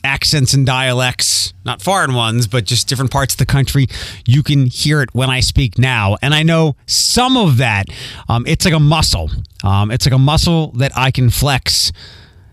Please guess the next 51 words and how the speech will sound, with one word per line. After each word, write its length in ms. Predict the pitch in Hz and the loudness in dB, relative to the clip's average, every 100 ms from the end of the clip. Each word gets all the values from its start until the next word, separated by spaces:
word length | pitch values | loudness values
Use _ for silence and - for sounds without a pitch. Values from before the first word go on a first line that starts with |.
| - | -16
so 280 | - - 170 | -4 0 2
that 120 | 151 | 2
I 60 | 139 | 2
don't 240 | 139 139 | 0 0
say 380 | - 151 127 113 - - | 0 2 2 0 -2 0
"water." 580 | 120 165 147 101 107 101 - | 2 4 2 2 0 -2 -4
"Yo, 520 | 196 262 220 143 110 | -2 0 -2 -4 -6
yo, 220 | 170 233 | -4 -2
what 140 | 214 277 | -2 0
do 40 | |
you 260 | 285 302 240 | 2 2 2
wanna 140 | 269 | 0
do 220 | 180 277 | 0 0
this 200 | 294 214 | 0 0
weekend? 480 | 202 208 147 156 110 | -2 -2 -2 -2 -2
You 140 | 156 | -2
just 180 | 208 196 | -2 -2
wanna 140 | 226 214 | 0 0
get 140 | 220 | 0
some 200 | 190 185 | 2 2
water 280 | 226 269 269 | 2 2 2
ice? 320 | 302 277 - | 0 0 -2
You 40 | |
go 120 | 180 214 | -2 0
down 160 | 226 | 0
the 80 | 202 | -2
shore?" 480 | - 226 254 302 240 - - - - - | 0 2 4 2 0 -6 -18 -20 -10 -2
Um, 260 | 123 120 - | 0 -2 -2
it 140 | 156 | -2
is 120 | 165 156 | 0 2
a, 300 | 147 139 - | 4 2 0
a 60 | 131 | 0
muscle 380 | 135 151 - 156 | 0 0 0 0
that 100 | 139 | 2
I 20 | |
had 120 | 131 | 0
to 60 | 120 | 0
train 500 | - 147 151 156 151 | 2 2 2 0 -2
and, 300 | 123 131 123 | -2 -2 0
and 300 | 120 123 120 - | 0 2 2 -2
flex 500 | - - 196 185 - | -10 -2 0 0 -2
now. 440 | 143 120 123 127 - _ - | 0 0 0 -2 -4 _ -6
It's, 340 | 117 - - | -4 -2 0
it's 160 | 135 127 | 2 2
muscle 280 | 151 - | 2 4
memory 480 | 135 170 151 113 107 - - - - - - | 4 4 2 2 0 -2 -12 -14 -18 -6 0
that 100 | 151 | 0
I 120 | 156 | 2
don't 120 | 147 | 0
say 140 | 143 127 | 2 2
"water." 400 | 131 113 87 | 2 2 0